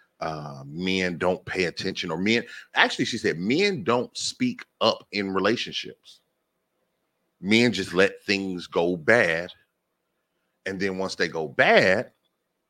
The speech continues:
um, that's when the relationship's over. And so it got me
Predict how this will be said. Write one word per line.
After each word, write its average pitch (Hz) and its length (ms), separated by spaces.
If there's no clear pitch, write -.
um, 71 520
that's 85 340
when 87 120
the 85 60
relationship's 78 520
over. 65 360
And 127 120
so 131 300
it 127 80
got 202 260
me 135 200